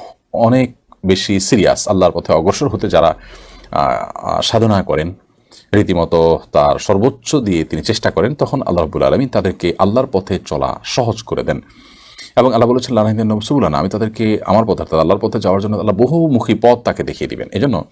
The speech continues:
আহ, আপনার দরকার হলো সর্বোচ্চ সংগ্রাম নিজের সাথে নিজে আপনাকে করতে হবে গুনাহ থেকে বাঁচার জন্য। দ্বিতীয়ত, গুনাহের পরিবেশ থেকে সরে যেতে হবে। আহ, গুনাহের উপায় উপকরণগুলো থেকে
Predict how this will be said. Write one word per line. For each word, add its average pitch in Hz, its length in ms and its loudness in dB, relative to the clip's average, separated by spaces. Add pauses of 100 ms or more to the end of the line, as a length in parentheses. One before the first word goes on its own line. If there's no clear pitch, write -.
(600)
আহ, 85 280 4
আপনার 113 220 0
দরকার 107 300 0
হলো 113 460 4 (200)
সর্বোচ্চ 117 500 -2
সংগ্রাম 78 520 -2 (520)
নিজের 87 160 0
সাথে 80 240 -4
নিজে 73 140 -4
আপনাকে 71 240 -6
করতে - 260 -6
হবে 117 60 -4
গুনাহ 78 180 -4
থেকে - 140 -6
বাঁচার - 220 -4
জন্য। 73 140 -8
দ্বিতীয়ত, 123 280 -2
গুনাহের 104 300 0 (140)
পরিবেশ 170 340 6
থেকে 95 160 -6
সরে - 200 -4
যেতে - 200 -10
হবে। - 160 -4 (840)
আহ, 73 360 0
গুনাহের 95 420 0
উপায় 101 240 2
উপকরণগুলো 123 560 0
থেকে 110 280 -2